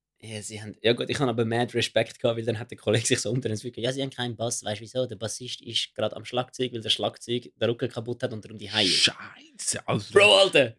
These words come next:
Speaker 1: der Schla-, der, der Schlagzeuger, der einfach
Speaker 2: Der
Speaker 1: so
Speaker 2: Bassist?
Speaker 1: brrr, wirklich so
Speaker 2: Eben.
Speaker 1: psch, brrr, gst-, so, uh, hure heftig gespielt
Speaker 2: Mhm.
Speaker 1: hat. Ist auch der Bassist.
Speaker 2: Scheiße.
Speaker 1: The fuck, gut, ich glaub, der Sieg hat sonst schon mal Schlagzeug gespielt. Der hat das nicht einfach so gelernt. Ähm,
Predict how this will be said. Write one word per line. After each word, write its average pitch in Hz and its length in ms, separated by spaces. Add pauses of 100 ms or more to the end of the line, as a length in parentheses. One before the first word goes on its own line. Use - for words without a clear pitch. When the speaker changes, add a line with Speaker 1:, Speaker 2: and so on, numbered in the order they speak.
(120)
Speaker 1:
der 180 60
Schla-, 185 320
der, 156 140
der 143 240
Schlagzeuger, 143 600
der 127 100
einfach 147 60
Speaker 2:
Der 170 60
Speaker 1:
so 139 120
Speaker 2:
Bassist? - 320
Speaker 1:
brrr, 311 100
wirklich 254 640
so 110 80
Speaker 2:
Eben. 90 200
Speaker 1:
psch, - 480
brrr, 185 400
gst-, 123 1000
so, 131 160
uh, 131 320
hure 117 180
heftig 101 340
gespielt 107 260
Speaker 2:
Mhm. 107 80
Speaker 1:
hat. - 140 (360)
Ist - 80
auch 302 80
der - 80
Bassist. 285 400 (340)
Speaker 2:
Scheiße. 73 380
Speaker 1:
The 120 80
fuck, 139 320
gut, 120 200
ich 110 160
glaub, 120 300
der 117 120
Sieg 127 260
hat 110 100
sonst 123 160
schon 120 120
mal 110 100
Schlagzeug 110 380
gespielt. - 280
Der 101 100
hat 110 120
das 110 80
nicht 113 100
einfach 107 160
so 52 280
gelernt. 101 280 (600)
Ähm, 117 440